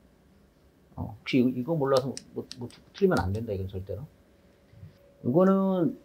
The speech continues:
여기 지금 날짜 나오고 이러니까 하나의 뭐예요? 일화죠. 그럼 이야기 따라가라는 얘기죠, 지금.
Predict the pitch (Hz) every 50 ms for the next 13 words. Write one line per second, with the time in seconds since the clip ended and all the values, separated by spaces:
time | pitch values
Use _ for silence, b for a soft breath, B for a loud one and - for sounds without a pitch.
0 | - 143 151 165 160 147 175 156 131 117 110 127 147 - - 196 185 180 170 160
1 | 160 156 147 139 131 131 131 127 131 131 143 160 160 151 127 110 117 120 113 113
2 | 127 151 160 175 175 175 170 - 117 101 95 95 - - - - _ _ _ _
3 | _ _ _ _ B B B B B B 202 190 143 117 120 151 196 214 220 233
4 | 220 - 226 196 190 185 165 147 143 135 127 113 107 117 135 170 165 135 101 95
5 | 95 92 98